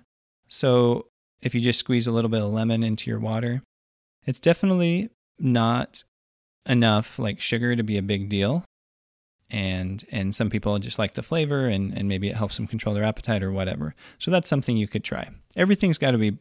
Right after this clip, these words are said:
individualized 'cause maybe, maybe there's somebody out there that if they drink lemon water, it makes them crave candy or something. <laughs> Who knows? Lemon flavored candy. So you always gotta just be aware of your own individual response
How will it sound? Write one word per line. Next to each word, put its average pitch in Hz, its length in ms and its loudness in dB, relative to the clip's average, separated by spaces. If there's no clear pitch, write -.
individualized 113 840 2
'cause 101 220 -4
maybe, 95 380 0
maybe 117 220 4
there's 107 160 4
somebody 107 320 4
out 95 160 2
there 101 160 0
that 95 220 0
if - 140 -10
they 110 80 -4
drink 101 260 -4
lemon 101 240 -2
water, 92 300 0
it 92 80 -4
makes 104 240 -6
them 104 120 -6
crave 110 480 -6
candy - 340 -8
or - 80 -6
something. 151 320 -8
<laughs> - 60 -2
Who 160 120 6
knows? 127 500 0
Lemon 110 260 4
flavored 104 360 2
candy. 110 360 -4
So - 120 -2
you 131 60 6
always 135 160 8
gotta 127 220 6
just 117 200 0
be 117 100 4
aware 107 260 6
of 101 80 -2
your 101 140 2
own 101 140 2
individual 101 480 -2
response 123 640 -4